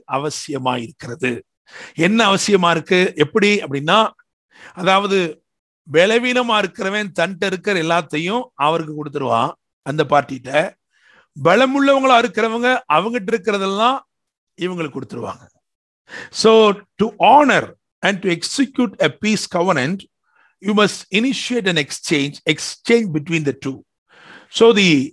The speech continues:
less powerful will hand over everything to the more powerful, and in, in turn, the more powerful will replace everything, will give back everything that is available with the,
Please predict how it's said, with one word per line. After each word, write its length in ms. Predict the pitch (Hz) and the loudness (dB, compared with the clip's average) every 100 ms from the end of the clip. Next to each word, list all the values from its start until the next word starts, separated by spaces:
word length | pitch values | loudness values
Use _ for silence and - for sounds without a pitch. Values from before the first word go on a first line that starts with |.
| _ - 160 | _ -2 4
less 180 | 262 262 - 208 | 4 2 0 2
powerful 420 | 196 180 - 139 202 - _ _ _ _ | 2 2 -2 -2 -4 -8 _ _ _ _
will 180 | 185 180 175 | 0 2 2
hand 220 | 262 262 254 | 2 4 4
over 160 | 240 240 - | 6 4 2
everything 480 | 185 208 156 - 220 220 - | 0 2 0 -2 -4 -4 -6
to 60 | 180 | -2
the 80 | 151 151 | 0 0
more 160 | 185 202 - | 0 0 0
powerful, 400 | 143 139 131 117 - _ _ _ _ _ _ 190 | 0 -2 -10 -12 -12 _ _ _ _ _ _ -2
and 100 | 220 220 | 0 2
in, 80 | 220 220 - 185 | 0 0 -4 -2
in 60 | 214 185 233 | -2 0 2
turn, 260 | 277 220 170 196 180 | 4 4 2 0 0
the 60 | 175 180 | 0 2
more 180 | 262 285 285 220 | 2 2 0 0
powerful 420 | 208 208 143 151 - _ _ _ _ _ - | 0 -2 -8 -8 -8 _ _ _ _ _ -6
will 180 | 185 185 254 | -2 2 2
replace 400 | 294 - 233 - - | 2 2 2 2 -6
everything, 340 | 190 190 151 170 | -6 -6 -4 -2
will 140 | 190 156 | -2 0
give 120 | 262 233 | 0 2
back 120 | 233 220 180 | 0 0 -6
everything 460 | 175 220 - 143 156 190 _ _ _ _ _ - | -6 -6 -4 -4 -6 -12 _ _ _ _ _ -2
that 180 | 180 185 | 0 2
is 80 | - 170 | 0 2
available 480 | 180 247 254 262 262 175 175 | 4 6 6 4 0 -2 -2
with 160 | 262 214 180 | -2 -2 -6
the, 120 | 196 | -2